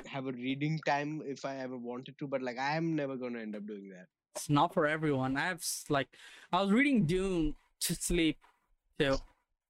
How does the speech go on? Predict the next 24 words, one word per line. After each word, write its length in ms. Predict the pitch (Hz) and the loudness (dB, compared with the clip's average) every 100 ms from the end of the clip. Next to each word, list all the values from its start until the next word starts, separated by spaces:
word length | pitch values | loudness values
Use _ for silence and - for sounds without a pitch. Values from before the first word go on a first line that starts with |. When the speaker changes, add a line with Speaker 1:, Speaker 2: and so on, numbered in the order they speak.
| _ _ _ _ _ - | _ _ _ _ _ 4
Speaker 2:
Dune. 420 | 143 160 143 143 | 4 4 2 2
Dune 260 | 185 285 339 | 2 4 4
is 120 | - | 0
too 200 | - 240 | 0 0
big 260 | 180 170 170 | 2 -2 0
for 140 | 175 | 0
me 140 | 156 | 0
to 120 | 147 143 | 2 2
read. 340 | 135 135 135 _ _ _ _ _ _ _ _ _ _ _ _ _ - | 2 0 -4 _ _ _ _ _ _ _ _ _ _ _ _ _ 0
The 180 | 160 190 | 4 4
book 420 | 160 - 240 - | 2 0 0 0
is 220 | 233 - - | 0 0 0
too 400 | - 208 214 185 - | 0 2 2 0 0
fucking 400 | 180 - 165 147 | 0 4 4 6
big, 300 | 147 139 147 | 4 2 2
and 180 | 151 156 | 2 2
I 60 | |
was 160 | 156 151 | 0 0
like, 240 | 151 147 | -2 -2
"I 140 | 156 165 | -2 0
don't 200 | 190 160 | 4 4
wanna 440 | 160 160 147 143 - _ _ _ | 4 2 2 -2 -8 _ _ _
do 200 | 147 143 | 4 6
it." 200 | 135 139 | 6 2